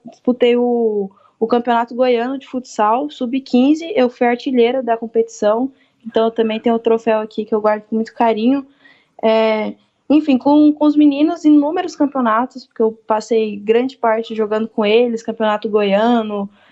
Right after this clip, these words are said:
é, campeonatos em outras cidades, é, que a gente ganhou bastante campeonato com os meninos. E tenho participação no Campeonato Brasileiro, sub-dezessete, ou sub-dezesseis, e participei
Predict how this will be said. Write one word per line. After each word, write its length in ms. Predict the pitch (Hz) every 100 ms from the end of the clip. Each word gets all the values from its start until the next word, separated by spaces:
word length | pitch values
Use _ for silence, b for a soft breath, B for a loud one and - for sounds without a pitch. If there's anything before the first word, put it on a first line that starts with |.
| b
é, 280 | 208 208 202
campeonatos 720 | 202 226 220 214 214 220 202
em 160 | 214 220
outras 280 | 247 262
cidades, 760 | - 214 196 208 262 240 226 - _ _ _ -
é, 300 | 214 202 202
que 120 | 214
a 60 | 208
gente 200 | 214 214
ganhou 300 | 214 214 208
bastante 460 | 214 208 233 240
campeonato 480 | 277 269 240 220 220
com 100 | -
os 100 | 233
meninos. 540 | 233 226 247 311 - b b b b _ _
E 800 | 277 277 302 320 320 311 302 277 - -
tenho 160 | 269
participação 640 | 294 294 294 - 262 269 269
no 180 | 269 254
Campeonato 440 | 254 240 240 240
Brasileiro, 800 | 226 226 226 226 214 220 294 330 330
sub-dezessete, 1000 | - 233 226 226 226 220 214 202 269 294 _ _ _ - 302
ou 180 | 226 -
sub-dezesseis, 1080 | - - 226 208 226 220 214 233 311 - _ _ _ _ _ -
e 460 | 240 247 240 233 226
participei 680 | 233 233 240 226 220 220